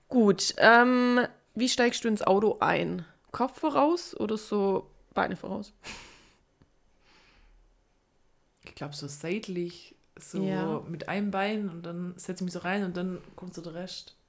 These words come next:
Speaker 1: Ja, so
Speaker 2: Aber so der
Speaker 1: mach ich's
Speaker 2: Kopf,
Speaker 1: auch.
Speaker 2: Kopf kommt so
Speaker 1: Kopf
Speaker 2: aufgrund
Speaker 1: und
Speaker 2: meiner Größe.
Speaker 1: Ja.
Speaker 2: So als letztes Gefühl, so ein bisschen.
Speaker 1: Ja.
Speaker 2: Ge-, ja, wie kann denn jemand,
Speaker 1: Ich
Speaker 2: wie
Speaker 1: wa-, also schon auch mit dem Bein, aber das so vielleicht Kopf
Speaker 2: Nee,
Speaker 1: voraus.
Speaker 2: ich, also ich schlupf jetzt nicht mit dem Kopf voraus, nein. Nee.
Speaker 1: Ich bin mir manchmal nicht so sicher.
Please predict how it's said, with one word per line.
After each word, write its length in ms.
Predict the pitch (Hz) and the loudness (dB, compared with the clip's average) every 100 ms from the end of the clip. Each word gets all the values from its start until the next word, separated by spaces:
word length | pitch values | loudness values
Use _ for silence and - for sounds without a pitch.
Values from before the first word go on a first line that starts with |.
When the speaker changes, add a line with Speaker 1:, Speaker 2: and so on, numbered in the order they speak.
| - | 0
Speaker 1:
Ja, 280 | 214 220 220 | 4 4 4
so 60 | 185 | 4
Speaker 2:
Aber 80 | |
so 100 | 208 | 8
der 100 | 214 | 8
Speaker 1:
mach 0 | |
ich's 80 | 226 277 | 10 8
Speaker 2:
Kopf, 80 | - | 10
Speaker 1:
auch. 220 | 185 180 | 8 10
Speaker 2:
Kopf 360 | 185 - - - | 6 4 -6 -8
kommt 200 | 240 226 | -6 -4
so 400 | 220 208 214 160 - | 0 4 4 2 2
Speaker 1:
Kopf 20 | |
Speaker 2:
aufgrund 420 | 135 214 - 254 240 | 4 4 4 0 0
Speaker 1:
und 40 | |
Speaker 2:
meiner 200 | 220 208 | 0 -2
Größe. 560 | 202 220 254 254 247 247 - | -2 -2 -2 -4 -8 -10 -6
Speaker 1:
Ja. 300 | 214 208 208 - - _ _ _ _ _ _ | 0 2 0 -6 -20 _ _ _ _ _ _
Speaker 2:
So 300 | - 202 185 | -4 -2 -2
als 200 | - 185 | -4 -4
letztes 360 | 190 - 165 - | -6 -6 -10 -10
Gefühl, 380 | 156 - 151 151 | -16 -12 -12 -12
so 80 | - | -14
ein 40 | |
bisschen. 360 | 156 - - 160 - - _ _ _ | -16 -14 -16 -16 -20 -20 _ _ _
Speaker 1:
Ja. 380 | 220 220 214 214 214 _ _ _ _ _ _ _ _ - - | -4 -2 -2 -4 -10 _ _ _ _ _ _ _ _ -20 -6
Speaker 2:
Ge-, 160 | 196 190 | -2 2
ja, 180 | 180 160 | 2 2
wie 100 | 196 | 0
kann 160 | 202 196 | 2 4
denn 120 | 185 | 4
jemand, 280 | 185 180 - - - | 2 -2 -6 -12 -2
Speaker 1:
Ich 120 | 240 | 2
Speaker 2:
wie 40 | 165 | 4
Speaker 1:
wa-, 120 | 143 | 4
also 240 | 233 233 247 | 4 6 6
schon 260 | - 285 | 8 8
auch 100 | 285 | 10
mit 120 | 262 233 | 10 8
dem 80 | |
Bein, 280 | 208 214 285 | 8 8 6
aber 160 | 277 247 | 2 -2
das 140 | 226 | -2
so 80 | 220 | -4
vielleicht 440 | 202 226 214 - | 0 2 2 0
Kopf 300 | - 254 - 196 | -4 -4 -2 2
Speaker 2:
Nee, 160 | 190 | 4
Speaker 1:
voraus. 180 | 185 180 | 6 4
Speaker 2:
ich, 100 | 180 | 2
also 120 | 190 | 0
ich 80 | 196 | 2
schlupf 220 | 226 214 196 | 2 2 0
jetzt 180 | - | -4
nicht 120 | 190 180 | -8 -8
mit 80 | |
dem 40 | 175 | -8
Kopf 140 | 175 | -8
voraus, 340 | - 160 160 165 | -8 -6 -8 -10
nein. 340 | 170 170 170 | -12 -12 -12
Nee. 180 | 185 180 175 | -12 -10 -6
Speaker 1:
Ich 140 | 208 | 0
bin 120 | 240 262 | 6 8
mir 80 | |
manchmal 340 | 247 247 254 226 | 10 8 10 8
nicht 120 | 220 | 6
so 100 | 208 | 2
sicher. 560 | - 233 196 185 175 | 0 2 6 6 6